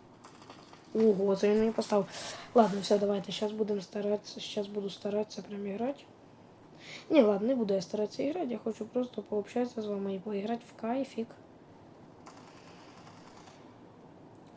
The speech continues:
Кстати, ребятки, показую вам хороший годненький залазик на кришу.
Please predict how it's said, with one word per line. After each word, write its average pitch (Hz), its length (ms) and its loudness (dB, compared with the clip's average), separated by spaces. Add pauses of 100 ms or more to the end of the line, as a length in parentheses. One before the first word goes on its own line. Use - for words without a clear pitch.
(420)
Кстати, 202 300 4
ребятки, 196 360 2
показую 214 680 0
вам 202 400 -4 (200)
хороший 196 580 -4
годненький 202 580 0
залазик 208 640 0
на 202 120 -6
кришу. 190 440 -10